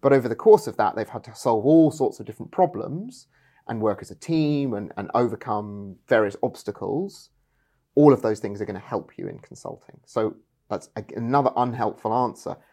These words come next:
But I would think about the skills first,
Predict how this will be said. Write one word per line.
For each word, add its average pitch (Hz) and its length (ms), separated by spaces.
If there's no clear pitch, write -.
But 117 120
I 123 60
would 117 140
think 127 180
about - 180
the 110 80
skills 113 520
first, 135 640